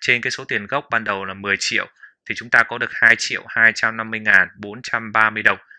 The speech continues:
À, đây là cái số tiền lãi lũy kế mà chúng ta có. Các bạn sẽ lặp lại công thức này cho các cái năm liên tiếp từ năm thứ tư cho đến năm thứ mười để xem chúng ta sẽ có được cái lãi suất như thế nào. Thì mình sẽ tiếp tục lặp lại cho năm thứ tư,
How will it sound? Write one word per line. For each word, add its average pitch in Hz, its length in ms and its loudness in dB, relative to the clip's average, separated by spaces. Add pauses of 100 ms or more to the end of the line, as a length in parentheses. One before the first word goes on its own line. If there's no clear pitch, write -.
(160)
À, 104 160 4
đây 110 160 6
là 104 80 6
cái 110 140 0
số 120 140 -8
tiền 110 180 -6
lãi 101 200 2
lũy 117 200 -10
kế 110 260 2 (140)
mà 104 120 -8
chúng 104 160 -12
ta 113 100 0
có. 104 320 0 (200)
Các 160 140 -4
bạn 160 160 8
sẽ - 160 0
lặp 147 180 2
lại 120 200 6
công 135 180 -8
thức - 200 -12
này 107 240 8 (220)
cho 120 400 -2
các 139 200 4
cái 110 120 4
năm 117 340 -2 (140)
liên 123 240 2
tiếp 165 140 4 (440)
từ 110 100 -2
năm 113 160 4
thứ 135 120 -8
tư 127 380 -2
cho 110 140 -2
đến 113 120 0
năm 117 160 2
thứ 120 100 -8
mười 113 260 6 (220)
để 95 120 0
xem 113 420 4
chúng 113 160 -18
ta 113 240 8
sẽ - 360 4
có 107 200 -6
được 123 260 -8
cái 98 400 2 (120)
lãi - 140 -2
suất - 220 -6
như 123 100 -4
thế 120 120 -8
nào. 113 320 6
Thì 113 100 0
mình 110 140 -2
sẽ 123 200 0
tiếp 170 160 2
tục 104 180 -6
lặp 104 200 -2
lại 98 300 4
cho 117 300 -6
năm 120 240 -2
thứ 123 100 -10
tư, 131 300 -2